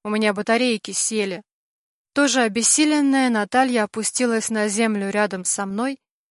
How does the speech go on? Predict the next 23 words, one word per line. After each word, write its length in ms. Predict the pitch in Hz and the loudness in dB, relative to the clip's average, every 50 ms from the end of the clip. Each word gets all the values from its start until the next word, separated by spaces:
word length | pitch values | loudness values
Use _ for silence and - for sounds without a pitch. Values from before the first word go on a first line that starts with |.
| _ _ - | _ _ -8
и, 80 | 240 | -6
поджав 480 | - - 233 214 190 - 247 262 269 - | 2 2 2 2 4 2 2 2 0 0
под 140 | - 240 - | -2 -4 -2
себя 320 | - - - 202 226 220 | 0 -2 0 2 0 0
колени, 540 | 220 - - 220 208 214 247 277 269 262 254 | 0 0 -2 -2 0 0 0 0 2 0 -2
тихо 340 | - - 247 269 - - 240 | 0 0 0 0 2 0 0
призналась: 880 | - 233 226 226 208 220 214 202 196 190 185 180 180 - - - - _ _ _ - | 0 2 0 2 0 -2 -2 -2 -2 -4 -4 -6 -8 -8 -8 -8 -10 _ _ _ -10
"У 80 | 202 | -6
меня 440 | 202 208 208 208 208 226 262 285 277 - - | -4 -2 -2 -2 0 2 2 0 0 -2 -4
тоже". 540 | - 202 196 196 190 180 - 196 190 185 165 _ _ _ _ _ _ _ _ _ _ _ _ _ - | -6 -6 -4 -4 -4 -6 -6 -8 -8 -10 -12 _ _ _ _ _ _ _ _ _ _ _ _ _ -12
"Что 320 | - - - 262 269 269 | -12 -6 0 2 2 2
у 80 | 247 226 | 2 0
тебя 320 | - - 220 208 214 214 | -2 -4 -2 -2 -4 -4
тоже?" 460 | - - 220 214 214 190 - 190 190 _ _ _ _ _ _ _ _ _ _ _ - | -4 -6 -4 -4 -4 -6 -8 -10 -12 _ _ _ _ _ _ _ _ _ _ _ -8
"У 80 | 202 | -4
меня 240 | 214 220 220 214 214 | -2 0 2 2 2
тоже 340 | - - 262 262 233 - 226 | 2 2 2 2 2 0 -4
батарейки 640 | 185 202 202 - 208 208 226 226 220 208 - 208 | -6 -6 -2 0 0 2 2 0 0 0 -2 -6
сдохли". 640 | 190 170 - - 208 196 190 - - - - 190 190 _ _ _ _ _ _ _ _ _ _ - | -6 -6 -6 -4 -4 -4 -4 -6 -8 -12 -12 -12 -14 _ _ _ _ _ _ _ _ _ _ -14
"Удивительно". 920 | - 208 190 190 226 247 226 226 220 202 - - - 196 196 190 190 185 _ _ _ _ _ _ _ _ _ _ _ _ _ _ _ _ _ _ | -12 -10 -8 -4 -4 -4 -2 -2 -4 -4 -6 -6 -8 -8 -8 -8 -10 -12 _ _ _ _ _ _ _ _ _ _ _ _ _ _ _ _ _ _
"Что 360 | - - - - 285 285 269 | -8 -8 -4 0 2 2 2
тебе 260 | - - 233 185 208 | 2 0 -2 -2 -2
удивительно?" 880 | 202 202 180 196 226 220 233 247 226 196 - - 202 196 180 175 175 | -2 -2 -2 -4 -4 -2 0 -2 -2 -2 -4 -8 -8 -8 -10 -10 -14